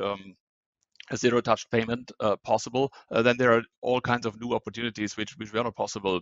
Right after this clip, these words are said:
before. Um, and, uh, w-, I mean, we have these opportunities in the international payment schema, uh, but now with international,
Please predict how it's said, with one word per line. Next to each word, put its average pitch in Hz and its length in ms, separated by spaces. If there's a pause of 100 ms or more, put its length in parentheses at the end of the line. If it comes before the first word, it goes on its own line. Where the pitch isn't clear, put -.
before. 98 360 (460)
Um, 107 320 (160)
and, 104 260 (100)
uh, 104 200
w-, - 260
I - 80
mean, 113 180
we 110 100
have 117 220
these 120 140
opportunities 120 640
in 117 180
the 98 240
international 110 520
payment 135 320
schema, 139 320 (400)
uh, 110 320
but 110 180
now 113 220
with 110 180
international, 110 720